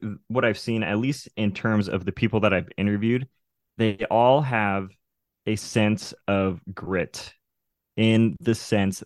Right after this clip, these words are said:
that we all experience some sort of obstacle or roadblock in the things that we want to accomplish,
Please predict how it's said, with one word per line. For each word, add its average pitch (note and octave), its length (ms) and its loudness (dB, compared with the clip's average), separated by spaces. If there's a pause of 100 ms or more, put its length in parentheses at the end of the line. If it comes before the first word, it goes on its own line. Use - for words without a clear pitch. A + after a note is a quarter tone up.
(160)
that F#2+ 440 -2 (2000)
we B2 180 6
all C#3 200 8
experience C3 680 -2
some B2 240 -2
sort B2+ 320 0
of F#2 220 0
obstacle B2+ 720 2
or G2 180 -2
roadblock G#2+ 640 0
in A#2 100 -2
the G2+ 80 0
things A2 360 -2
that A#2+ 120 2
we A2+ 120 0
want F#2+ 340 -2
to - 120 -6
accomplish, F#2+ 720 -2